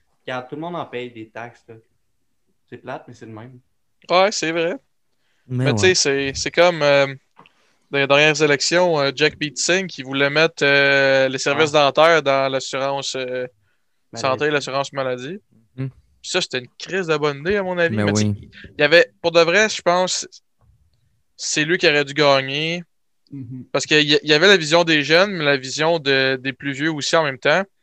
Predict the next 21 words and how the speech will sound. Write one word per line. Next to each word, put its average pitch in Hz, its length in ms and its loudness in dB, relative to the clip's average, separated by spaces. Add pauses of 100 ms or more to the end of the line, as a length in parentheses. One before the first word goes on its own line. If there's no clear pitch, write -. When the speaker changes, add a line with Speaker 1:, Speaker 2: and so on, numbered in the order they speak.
(600)
Speaker 2:
Mais 139 720 4
on, 135 100 -2
malheureusement, 165 760 2
même 160 240 -4
si - 240 -2
on 143 80 0
n'en 139 140 0
parle 135 220 0
pas 139 160 2
assez, 135 300 -2
on 135 180 -2
est 127 200 -6 (140)
assez 135 300 0
encore 139 340 2
trop 143 220 -2
raciste 131 400 -2
au 135 40 -6
Canada. 127 460 -6 (300)
Speaker 1:
Ben, 117 320 -8
moi, 147 200 -6
j'ai, 135 280 -14